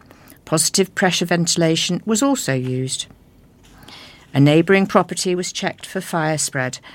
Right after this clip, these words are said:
with a thermal imaging camera. Cutting away and dampening down was carried out with the thermal imaging camera used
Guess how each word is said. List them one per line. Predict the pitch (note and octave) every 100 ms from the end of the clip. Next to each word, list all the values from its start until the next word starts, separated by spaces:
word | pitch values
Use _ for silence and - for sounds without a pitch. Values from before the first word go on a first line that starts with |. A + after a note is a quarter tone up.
| - -
with | C#3
a | D#3+
thermal | - D3 C#3+ D3+
imaging | E3 D#3 C#3 C#3 C3+
camera. | C#3 C3+ C#3 C#3+ C#3+ - - _ _ _ _ _ _ - - - - - - - -
Cutting | B3 - C#4+
away | A#3 F#3+ F#3+ F#3+
and | E3
dampening | E3+ E3+ E3+ F#3 F#3
down | E3+ D3+ D3+
was | D3+ C#3+
carried | - D3+ D#3 D3
out | C3+ - -
with | C#3+
the | -
thermal | C#3+ - D#3 E3+ -
imaging | D#3 D3+ C#3 D3 C#3+
camera | D#3 C#3+ C#3+
used | D3+ D3+ C#3+ C#3 C#3